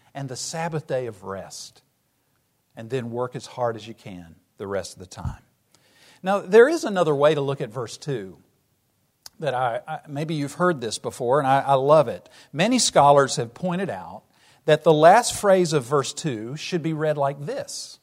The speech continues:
Now, this is, this is different from the way it's translated in most Bibles. It, it should be read this way, "He gives to His beloved as they sleep."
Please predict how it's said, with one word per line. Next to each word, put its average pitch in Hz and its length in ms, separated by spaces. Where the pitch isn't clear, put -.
Now, 135 100
this 190 180
is, 170 200
this 180 160
is 185 120
different 262 400
from 127 260
the 135 80
way 139 220
it's 127 120
translated 135 540
in 117 80
most 123 260
Bibles. 147 600
It, 190 240
it 170 80
should 190 140
be 185 140
read 175 260
this 254 220
way, 107 340
"He 240 260
gives 220 460
to 190 220
His 170 300
beloved 139 800
as 208 380
they 170 320
sleep." 196 640